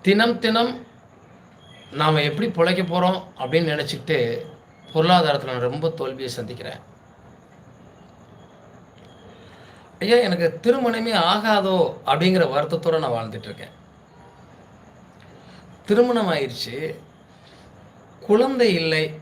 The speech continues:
அப்படிங்கிற வருத்தத்தோட வாழ்ந்துட்டு இருக்கேன். திருமணமாகி குழந்தைகள் பிறந்துட்டாங்க, பொருளாதாரத்துல நான் ரொம்ப கஷ்டப்படுறேன். இது எல்லா விஷயமே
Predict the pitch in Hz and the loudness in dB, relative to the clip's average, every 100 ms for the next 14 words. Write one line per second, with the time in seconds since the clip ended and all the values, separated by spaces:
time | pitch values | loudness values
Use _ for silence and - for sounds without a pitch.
0 | - 131 160 170 151 139 135 135 131 120 | -8 -2 0 2 2 -2 -6 -4 -2 -2
1 | 113 - - - - - _ - - - | -4 -10 -12 -14 -16 -20 _ -20 -20 -20
2 | - - - - - - - - - - | -20 -20 -20 -20 -20 -20 -20 -20 -20 -20
3 | - - - - - - - - - - | -20 -20 -20 -20 -20 -20 -20 -20 -20 -6
4 | - 233 254 269 226 214 226 254 - 202 | 4 6 6 4 4 4 2 0 0 0
5 | 240 233 202 - 147 - 135 127 127 156 | 6 4 4 0 -2 -2 -2 -2 0 0
6 | 160 - - _ _ - _ _ _ _ | -2 -6 -20 _ _ -20 _ _ _ _
7 | _ _ _ - - - - - - - | _ _ _ -20 -20 -20 -20 -20 -20 -16
8 | - 180 226 233 180 160 143 131 120 123 | 0 2 4 4 2 0 -4 -4 -4 -6
9 | - - 92 - - - - - 87 131 | -8 -12 -16 -20 -20 -20 -20 -18 -12 -4
10 | 170 165 - 165 160 160 131 | -2 -2 -2 -6 -4 -4 -4